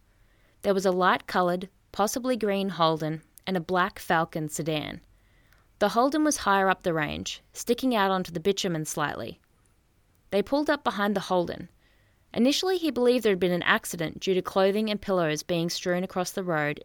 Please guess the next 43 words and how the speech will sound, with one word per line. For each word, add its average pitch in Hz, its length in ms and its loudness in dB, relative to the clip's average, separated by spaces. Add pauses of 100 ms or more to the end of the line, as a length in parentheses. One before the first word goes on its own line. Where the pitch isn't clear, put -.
from 175 180 -4
the 175 60 -2
front 196 280 -2
of 208 100 -8
the 247 80 0
black 185 260 -2
car 147 360 -4 (180)
all 190 160 6
the 190 100 0
way 156 200 2
to 151 160 -8
the 160 80 -2
gully. 156 420 -4 (1000)
When 214 120 2
he 220 60 2
saw 311 240 4
a 311 40 4
woman 220 300 2
being 185 240 2
assisted 196 560 -4
to - 80 -8
the 185 80 -6
black 185 300 0
car 160 240 0
by 160 140 0
two 185 220 0
men, 170 360 -2 (480)
this 233 160 -2
bolstered 220 400 2
his 175 160 -6
thought 165 280 -4
that 180 100 0
it 165 60 0
was 175 140 -4
an 175 80 0
accident 175 460 -4
scene. 104 340 -10 (720)
This 226 180 4
was 247 140 2
until 208 280 2
she 185 200 0
turned 190 300 2
around 165 420 0